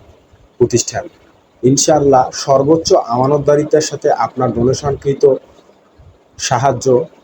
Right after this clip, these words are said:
পৌঁছে যাবে বন্যা দুর্গত মানুষের মাঝে।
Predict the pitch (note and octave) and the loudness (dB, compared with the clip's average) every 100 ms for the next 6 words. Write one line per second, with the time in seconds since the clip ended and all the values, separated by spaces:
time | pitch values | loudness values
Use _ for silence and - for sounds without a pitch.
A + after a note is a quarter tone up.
0 | _ C3 B2 A2+ D3+ C#3+ C3+ C3 C#3 - | _ 0 0 2 2 2 2 -2 -2 -8
1 | - _ _ _ _ _ _ _ _ _ | -20 _ _ _ _ _ _ _ _ _
2 | _ - A2 B2 C3 B2 A#2+ A#2+ A#2+ C3 | _ -12 -2 0 2 2 2 2 0 0
3 | G#2 G#2 - G#2+ - - | -2 -6 -4 -6 -8 -14